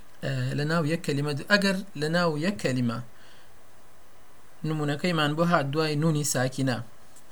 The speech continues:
لەو حرفانەمان بۆ هات، ئەوە واجبە ئیظهار بکرێت. نمونەی ئەوانە چییە؟ ئەددونیا. ئەبینی نونی ساکینە لە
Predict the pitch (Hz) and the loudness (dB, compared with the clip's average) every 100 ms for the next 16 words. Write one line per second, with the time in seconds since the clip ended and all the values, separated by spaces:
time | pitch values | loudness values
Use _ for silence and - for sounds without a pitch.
0 | - 160 165 156 131 143 143 139 131 135 | -2 0 2 0 -2 0 2 2 2 0
1 | 151 170 185 135 143 160 196 - - - | 0 0 0 0 0 0 -2 -6 -12 -8
2 | - 143 143 160 165 - 151 135 135 165 | 0 2 2 0 -2 -2 -2 -4 0 2
3 | 160 139 127 127 131 127 123 - - - | 4 2 -2 -2 0 0 -2 -8 -10 -4
4 | 151 160 180 170 160 175 185 190 214 233 | 0 2 2 2 2 2 2 2 2 0
5 | - - - - 147 143 135 151 170 170 | -6 -12 -10 -2 0 0 0 2 4 4
6 | 175 139 143 143 143 139 - - 143 143 | 4 2 4 4 4 0 -8 -8 -2 0
7 | 156 170 170 180 160 147 139 143 156 151 | 2 4 4 4 2 2 2 0 -2 -2
8 | 170 143 | 0 0